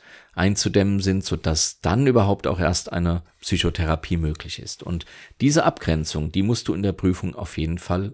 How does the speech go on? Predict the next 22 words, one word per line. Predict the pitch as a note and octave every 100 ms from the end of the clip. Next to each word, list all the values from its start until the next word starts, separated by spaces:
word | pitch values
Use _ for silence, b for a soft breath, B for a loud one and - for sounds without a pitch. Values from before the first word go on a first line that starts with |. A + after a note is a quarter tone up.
| -
unter | F2 E2 F#2
Beweis | A#2+ B2 D#2+ -
stellen. | - C#2 - - - _ _ _ _ _ _ _ _ _ _ _ _ _ _ _ B B B B B
Dann | G2+
gibt's | A#2+ -
noch | C3
den | A#2
Paragraphen | G#2+ G2+ F#2+ F#2 F2+ F2
drei, | E2+ F2 C#3
die | C#3
Erlaubnis | F2+ E2+ F2 - B2+ -
nach | F2+ -
Paragraph | F2 E2 F2+ D#2+ E2
eins | E2 G2+ -
berechtigt | E2+ E2+ D#2+ - - -
nicht | G#2 - -
zur | - B2+
Ausübung | F#2 G2 C3 G2 G2
der | F2 E2+
Heilkunde | F2 F2 - F#2+ F2
im | G#2+ G2
Umherziehen. | G#2 F#2+ E2 F2+ F2+ - C3 F#3